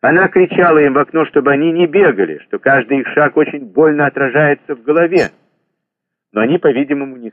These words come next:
слышали и продолжали бегать. Солдат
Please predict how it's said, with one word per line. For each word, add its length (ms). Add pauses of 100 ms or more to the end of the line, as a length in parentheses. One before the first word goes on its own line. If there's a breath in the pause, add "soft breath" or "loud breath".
слышали 520 (400)
и 80
продолжали 640
бегать. 340 (1400)
Солдат 460